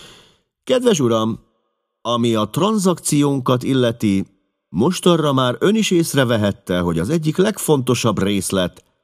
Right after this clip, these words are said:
hiányzik. Birtokomban van az a terv, amely kiegészíti a többit. Azonban ennek megszerzése meglehetősen fáradtságos volt, úgyhogy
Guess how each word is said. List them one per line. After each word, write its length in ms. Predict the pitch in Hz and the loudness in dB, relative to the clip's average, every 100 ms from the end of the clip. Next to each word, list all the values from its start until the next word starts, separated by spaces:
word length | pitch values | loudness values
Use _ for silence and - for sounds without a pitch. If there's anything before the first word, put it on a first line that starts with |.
| _ _ | _ _
hiányzik. 760 | - 92 64 57 58 58 - _ _ _ _ _ _ _ _ _ - - - | -6 -4 -4 -8 -10 -10 -12 _ _ _ _ _ _ _ _ _ -20 -20 -8
Birtokomban 840 | 95 175 262 226 196 143 113 110 104 | 0 2 2 0 2 2 4 2 2
van 220 | 95 104 | 0 0
az 180 | - 160 | 0 0
a 160 | 120 - | 0 -2
terv, 420 | 95 82 110 170 | -4 -2 -2 -4
amely 280 | 156 147 143 | -2 -2 -4
kiegészíti 960 | - 202 147 85 92 80 - 104 101 120 | 0 2 2 0 -2 -2 -2 -2 0 -2
a 60 | |
többit. 580 | 117 110 - - - - _ _ _ _ _ _ _ _ _ | -2 -6 -6 -10 -12 -20 _ _ _ _ _ _ _ _ _
Azonban 400 | 143 139 131 127 | -2 0 0 0
ennek 240 | 151 135 | 0 2
megszerzése 760 | 123 139 - 139 127 139 120 131 | 0 2 0 0 0 0 0 0
meglehetősen 680 | 165 156 127 123 123 127 123 | 0 0 0 0 0 0 0
fáradtságos 840 | 139 127 104 - 101 92 92 87 | 0 0 -2 -2 -2 0 -2 -2
volt, 360 | 87 92 135 | -2 0 -2
úgyhogy 380 | 160 156 156 131 | -6 -2 -2 -2